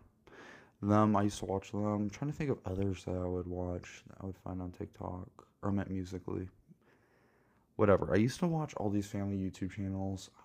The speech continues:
Um, if you remember Eight Passengers, I used to watch all of them. Like, all the family YouTube channels, the old ones. I'm not talking about the ones that are, like, new today. I'm talking about the old ones. Like, some of them aren't even still a family YouTube channel anymore. Like, I know Bertaley's not.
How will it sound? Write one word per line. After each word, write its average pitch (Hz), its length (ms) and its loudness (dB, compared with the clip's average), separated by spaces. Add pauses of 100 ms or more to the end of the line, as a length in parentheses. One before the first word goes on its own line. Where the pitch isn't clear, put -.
Um, 92 400 -4
if - 180 -6
you 98 60 -2
remember 98 460 -2
Eight 98 180 0
Passengers, 98 920 -4 (560)
I 107 40 2
used 117 180 -2
to 151 40 -4
watch 156 280 -2
all 98 200 6
of 87 80 0
them. 80 140 -4 (120)
Like, 98 220 -10
all 113 220 8
the 147 120 -2
family 110 380 0
YouTube 95 320 -2
channels, 110 440 -4 (200)
the 113 140 8 (100)
old 110 220 10
ones. 87 260 4
I'm 110 100 -2
not 127 140 0
talking 147 140 -4
about 143 160 0
the 123 60 4
ones 95 360 4
that 92 160 0
are, 90 100 4
like, 87 320 0
new 90 380 2
today. 87 480 2 (220)
I'm 107 60 -4
talking 143 180 0
about 135 100 4
the - 280 -6
old 95 300 2
ones. 78 300 -2
Like, 95 140 -2
some - 220 -2
of 117 100 -2
them 131 260 -2 (100)
aren't 101 220 -2
even 92 420 -2 (140)
still 92 560 2 (100)
a 92 60 2
family 87 360 0
YouTube 85 300 -4
channel 80 280 -4
anymore. 76 280 -8
Like, 92 200 -2
I - 20 2
know 127 140 4
Bertaley's 92 580 2
not. 50 300 -8